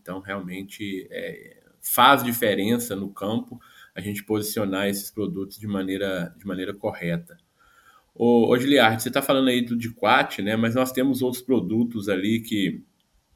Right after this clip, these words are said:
é, é, são de mecanismos de ação diferentes, né? Mas que vêm também com essa, vamos colocar aqui, com essa pegada mais ou menos similar,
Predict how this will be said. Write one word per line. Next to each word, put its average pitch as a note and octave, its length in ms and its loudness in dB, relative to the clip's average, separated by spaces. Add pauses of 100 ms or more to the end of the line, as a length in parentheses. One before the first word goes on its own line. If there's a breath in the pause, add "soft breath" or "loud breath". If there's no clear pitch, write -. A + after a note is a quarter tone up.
(280)
é, F#2+ 540 0
é, F2 40 -4
são A2+ 220 -2
de A2 100 -2
mecanismos G#2 500 -2
de G2+ 60 -4
ação G2+ 340 -4
diferentes, B2 840 -2
né? C3 240 -4 (420 soft breath)
Mas A2 440 2
que B2+ 320 2
vêm A#2+ 420 2
também A2+ 480 2
com A#2 140 0
essa, A2+ 1040 2
vamos A2 220 -4
colocar G#2+ 360 0
aqui, G#2+ 280 -4
com - 120 -8
essa A2 220 -2
pegada A2 720 0
mais A2 320 -2
ou A2+ 80 0
menos A2 280 -2
similar, G2+ 640 -2